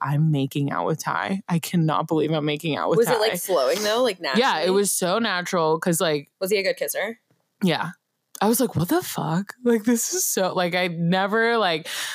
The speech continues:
Speaker 1: not that I thought he'd be bad, but I was like, I never, like, imagined myself, like,
Speaker 2: Yeah.
Speaker 1: kissing
Speaker 2: You just,
Speaker 1: Ty.
Speaker 2: you had a friendship of four years and it just
Speaker 1: Yeah.
Speaker 2: went
Speaker 1: And
Speaker 2: like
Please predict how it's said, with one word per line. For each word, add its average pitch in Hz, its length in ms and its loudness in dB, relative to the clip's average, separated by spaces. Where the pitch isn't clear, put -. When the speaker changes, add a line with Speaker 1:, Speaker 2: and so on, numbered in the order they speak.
Speaker 1:
not 277 160 2
that 311 120 2
I 294 100 2
thought 220 220 2
he'd 214 100 2
be 196 140 4
bad, 156 320 2
but 151 100 0
I 156 120 2
was 160 180 0
like, 151 240 -2
I 156 240 2
never, 160 380 2
like, 147 180 0
imagined 151 580 -2
myself, 151 580 -2
like, 143 180 2
Speaker 2:
Yeah. - 60 -6
Speaker 1:
kissing 160 580 -2
Speaker 2:
You 139 40 -2
just, 135 500 0
Speaker 1:
Ty. - 40 -
Speaker 2:
you 226 260 2
had 240 120 2
a 190 80 2
friendship 202 400 -2
of 165 140 -2
four 185 280 0
years 180 440 -2
and 160 100 0
it 151 40 2
just 202 80 4
Speaker 1:
Yeah. 226 260 2
Speaker 2:
went 180 180 2
Speaker 1:
And 233 100 0
Speaker 2:
like 233 80 2